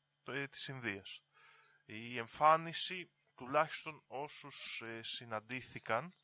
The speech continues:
γιατί θα μιλήσουμε πάλι, έγινε ένα διάλειμμα εκεί πέρα που ήταν σημαντικό για αυτά που θα πούμε,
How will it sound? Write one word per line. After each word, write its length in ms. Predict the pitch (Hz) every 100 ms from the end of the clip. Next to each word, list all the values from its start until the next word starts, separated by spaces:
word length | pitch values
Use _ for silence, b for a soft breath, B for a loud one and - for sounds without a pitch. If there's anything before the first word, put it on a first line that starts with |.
| _ _
γιατί 300 | - 110 -
θα 120 | 110
μιλήσουμε 440 | 110 123 131 - 113
πάλι, 200 | 117 113
έγινε 240 | 117 120
ένα 300 | 117 120 113
διάλειμμα 460 | 110 113 117 110 104
εκεί 140 | 104
πέρα 240 | - 110 107
που 220 | - 113 _ b b b b
ήταν 180 | 117 117
σημαντικό 600 | - 107 104 - 113 104
για 100 | 101
αυτά 220 | - 107
που 60 |
θα 120 | - -
πούμε, 340 | 110 107